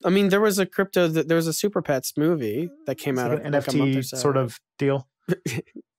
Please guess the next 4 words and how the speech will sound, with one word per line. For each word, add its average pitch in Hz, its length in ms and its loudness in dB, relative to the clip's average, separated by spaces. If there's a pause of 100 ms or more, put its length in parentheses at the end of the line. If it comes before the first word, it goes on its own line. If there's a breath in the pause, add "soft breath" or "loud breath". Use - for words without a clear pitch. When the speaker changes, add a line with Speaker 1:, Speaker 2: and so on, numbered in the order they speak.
(140)
Speaker 1:
Oh, 196 320 4 (340)
you're 240 160 2
talking, 202 420 0 (260)
okay. 156 520 2